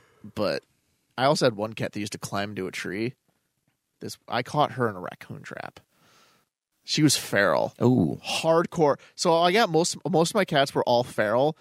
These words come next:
Speaker 1: but I got 'em when they were young enough that they weren't, like, turned yet.
Speaker 2: Yeah, they weren't, like,
Speaker 1: This
Speaker 2: yeah.
Speaker 1: one was feral 'cause I caught it in a raccoon trap, and it was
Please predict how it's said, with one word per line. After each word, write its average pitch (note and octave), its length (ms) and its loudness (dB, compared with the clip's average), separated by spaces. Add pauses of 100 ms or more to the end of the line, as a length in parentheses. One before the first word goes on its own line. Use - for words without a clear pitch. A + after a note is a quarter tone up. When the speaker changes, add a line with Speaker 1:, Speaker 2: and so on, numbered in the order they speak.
(180)
Speaker 1:
but B2+ 100 2
I B2+ 120 2
got C3 220 0
'em D3+ 80 -6
when C#3 100 -4
they A#2 100 -2
were A2+ 100 -4
young G#2+ 280 -8
enough D3+ 300 -2
that A#2 140 -6
they A2 100 -2
weren't, G#2+ 300 -4
like, G2 280 -6 (180)
turned A2 400 -10
yet. D#3 280 -6
Speaker 2:
Yeah, F#2+ 180 2
they G2+ 140 0
weren't, G#2 240 0
like, E2 360 -6 (360)
Speaker 1:
This G3 280 0
Speaker 2:
yeah. E3+ 60 0
Speaker 1:
one B2+ 180 0
was - 160 -8
feral B2+ 840 0
'cause C3 180 -6
I C3+ 140 2
caught E3 360 2
it F3+ 80 2
in C#3 80 -2
a B2 100 -2
raccoon D3 500 -6
trap, F#2+ 400 -6
and A2+ 100 -10
it A#2+ 80 -6
was C3 180 0